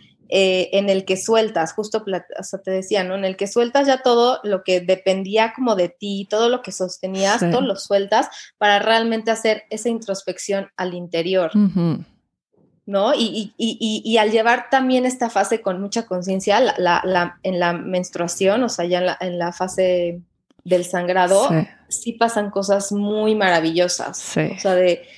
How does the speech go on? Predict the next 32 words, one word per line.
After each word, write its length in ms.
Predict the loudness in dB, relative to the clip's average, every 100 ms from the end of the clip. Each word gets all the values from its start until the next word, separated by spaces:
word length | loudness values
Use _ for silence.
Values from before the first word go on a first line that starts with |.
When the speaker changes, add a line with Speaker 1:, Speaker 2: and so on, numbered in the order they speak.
| -20 _
Speaker 1:
de 100 | 2
darte 360 | 4 4 2 2
cuenta 440 | 2 4 2 2
que 120 | 0
estás 440 | 0 2 0 0 -6
trabajando, 640 | -2 -2 0 -2 -2 -4
¿no? 240 | -6 -6 -4
Y, 200 | -4 -8
y, 840 | -8 -8 -8 -6 -8 -10 _ _ _ _ _ -4
y, 300 | -2 -2 -6 _ _ _ _ _ _ _ _ -16
y 380 | -6 -4 -4 -8 -20 -12 -10 0
quiero 300 | 2 4 4
mencionar 500 | 2 0 0 2 2
aquí 320 | 0 0 0
esto 480 | 2 0 2 2 2
porque 580 | -4 0 2 2 -2 _ _ _ -2
de 160 | 0
pronto, 760 | 2 2 2 2 2 2 0 -4 -6
cuando 220 | -2 -2 0
empiezas 360 | 0 0 2
a 40 | 0
hacer 200 | 2 0
este 200 | 0 -4
trabajo, 640 | -2 2 2 2 0 0 -4
empiezan 420 | -8 -2 0 0
a 120 | 0
presentarse 640 | 0 -2 -2 0 0 0 -2 0
heridas 480 | 0 2 2 2
de 100 | 0
tu 160 | -2 -4
linaje. 640 | -4 -2 0 0 -2 -12 -4
Speaker 2:
Ujú. 340 | 0 0 0